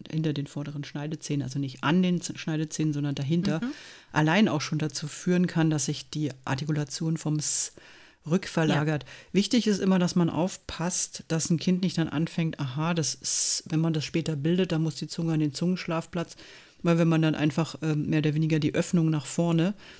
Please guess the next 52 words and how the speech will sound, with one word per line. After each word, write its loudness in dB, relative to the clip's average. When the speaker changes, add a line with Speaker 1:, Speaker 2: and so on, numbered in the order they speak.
Speaker 1:
zudrückt, 0
dann 4
hat -2
man 4
wiederum 2
irgendwie 0
was, 0
was 0
man 4
gar 2
nicht 2
haben 2
will, 2
dann 2
kommt -2
es 2
unter -2
Umständen 0
lateral 0
raus. -2
Also -2
da 2
muss 2
man 4
dann 6
so 4
ein 4
Speaker 2:
Mhm. 0
Speaker 1:
bisschen 0
aufpassen, 0
dass -2
man 4
das, 0
äh, 0
auf, -8
äh, 0
mehreren 2
verschiedenen -2
Schienen 2
oder -2
mehrgleisig -6
laufen -2
lässt -4
und -2
da -6
nicht -6
die -6
Vorstellung -6
entsteht, -6
wenn -2
ich -2
jetzt, -10